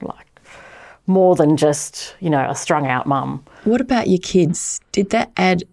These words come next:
Speaker 2: extra difficulty for you?
Speaker 1: In many ways,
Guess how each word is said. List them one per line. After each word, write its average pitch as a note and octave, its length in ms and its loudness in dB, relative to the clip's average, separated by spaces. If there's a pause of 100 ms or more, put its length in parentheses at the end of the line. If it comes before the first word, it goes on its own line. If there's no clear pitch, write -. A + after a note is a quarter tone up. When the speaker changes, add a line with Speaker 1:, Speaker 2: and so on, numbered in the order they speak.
Speaker 2:
extra - 440 -2
difficulty F#3+ 520 0
for G#3 260 0
you? C4 200 -2 (320)
Speaker 1:
In F#3+ 300 2
many G3 200 2
ways, E3+ 760 0